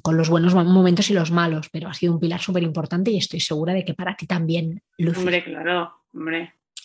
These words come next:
Speaker 1: Ese es Rubén.
Speaker 2: Sí, sí. Me voy a ir con mi Rubén al fin del mundo. Y, ojo, aquí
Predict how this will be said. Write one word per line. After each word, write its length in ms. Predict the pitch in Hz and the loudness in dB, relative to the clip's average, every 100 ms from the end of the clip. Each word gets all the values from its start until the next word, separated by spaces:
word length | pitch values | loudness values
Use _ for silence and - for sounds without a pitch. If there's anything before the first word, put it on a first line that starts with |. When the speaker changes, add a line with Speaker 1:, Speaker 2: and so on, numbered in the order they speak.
| - | -6
Speaker 1:
Ese 260 | - - | -2 0
es 100 | 165 | 2
Rubén. 380 | 165 165 131 147 - _ _ _ | 4 2 0 -4 -10 _ _ _
Speaker 2:
Sí, 180 | - 185 | -10 -8
sí. 420 | - 165 170 170 _ _ - | -8 -10 -12 -14 _ _ -14
Me 140 | 180 | -6
voy 220 | 165 165 170 | -4 -2 0
a 140 | 175 | 0
ir 60 | 175 | -2
con 140 | 185 185 | -6 -4
mi 60 | |
Rubén 480 | 170 175 180 185 208 | 0 0 2 0 -2
al 100 | 214 | -6
fin 160 | 196 190 | -6 -4
del 140 | 196 | -4
mundo. 300 | 185 185 214 - | -4 -4 -4 -4
Y, 240 | 214 208 226 | -2 -2 -2
ojo, 320 | 220 - 202 | -4 -2 0
aquí 420 | 185 175 226 294 | 0 -2 -4 -4